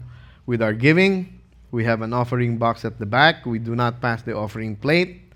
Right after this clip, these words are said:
And if you're new to C C F, we just like to let you know that after the message, we break out in our small discussion groups. And three questions.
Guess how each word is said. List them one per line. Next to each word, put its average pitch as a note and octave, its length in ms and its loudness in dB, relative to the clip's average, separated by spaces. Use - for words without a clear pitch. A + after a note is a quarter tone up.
And A2+ 160 -4
if A2+ 120 -6
you're A#2 140 -2
new B2 200 -2
to A#2+ 140 -6
C C3 180 -2
C C#3 160 -6
F, D#3+ 300 2
we B2+ 100 -2
just A#2+ 200 -4
like A#2+ 200 -2
to A#2+ 80 -4
let A#2+ 220 0
you B2 80 -2
know D#3+ 400 4
that A#2+ 280 0
after B2+ 260 -2
the A#2+ 100 0
message, D#3 520 0
we C3 100 2
break B2+ 340 0
out C#3 280 4
in C3 140 -4
our B2 180 -2
small C3+ 260 -2
discussion D#3 640 -2
groups. E3 540 2
And C3+ 440 4
three F3 200 6
questions. G#3 840 2